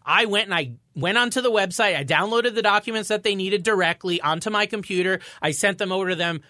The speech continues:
right away so that they could complete the closing, and then, of course, followed up to make sure that they had everything that they needed. This could have had the whole closing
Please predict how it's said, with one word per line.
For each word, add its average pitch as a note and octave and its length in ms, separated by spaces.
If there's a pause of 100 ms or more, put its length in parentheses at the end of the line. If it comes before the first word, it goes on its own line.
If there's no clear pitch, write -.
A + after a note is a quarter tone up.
(120)
right D#3 320
away G#3+ 360
so F#3 100
that D3 160
they E3 120
could G3+ 200
complete A3 320
the G#3+ 80
closing, F3+ 480
and E3 80
then, F#3 80
of G3 120
course, A3+ 220
followed G#3 380
up A#3+ 120
to F3 100
make D#3+ 180
sure F3+ 180
that F3 80
they D#3+ 120
had D#3+ 200
everything E3 360
that D3 140
they D#3 140
needed. E3 380 (400)
This B3 200
could D#4+ 160
have D4 100
had B3 180
the F#3+ 80
whole A#3+ 280
closing F3+ 640